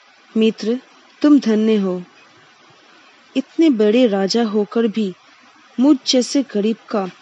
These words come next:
इतना सम्मान कर रहे हो। श्री कृष्ण,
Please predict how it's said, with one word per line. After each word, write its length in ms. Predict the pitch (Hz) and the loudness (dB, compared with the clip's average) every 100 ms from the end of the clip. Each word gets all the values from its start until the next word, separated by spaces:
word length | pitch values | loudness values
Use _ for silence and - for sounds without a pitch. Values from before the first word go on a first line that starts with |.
| - _ - | -20 _ -14
इतना 320 | 226 240 254 | -8 -2 0
सम्मान 440 | 262 233 220 226 233 | 0 -2 0 0 -2
कर 180 | 208 | -4
रहे 240 | 185 196 196 | -4 -4 -4
हो। 260 | 180 185 180 _ _ - _ _ _ _ _ _ _ _ _ | -4 -8 -10 _ _ -20 _ _ _ _ _ _ _ _ _
श्री 220 | - - | -10 -6
कृष्ण, 520 | 214 196 190 - 190 | -6 -6 -8 -8 -10